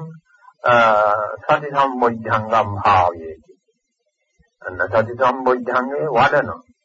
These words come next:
වර්ධනය කරගන්න. ඒ සති සම්බොජ්ජංගය, සති සම්බොජ්ජංගය,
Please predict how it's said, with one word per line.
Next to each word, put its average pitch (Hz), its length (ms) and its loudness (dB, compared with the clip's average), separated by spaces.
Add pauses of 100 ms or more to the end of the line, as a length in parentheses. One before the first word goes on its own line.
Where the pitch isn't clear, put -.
(340)
වර්ධනය 135 640 0
කරගන්න. 78 440 -4 (960)
ඒ 120 140 -2
සති 120 260 -2
සම්බොජ්ජංගය, 117 960 -2 (2000)
සති 110 280 0
සම්බොජ්ජංගය, 107 1080 2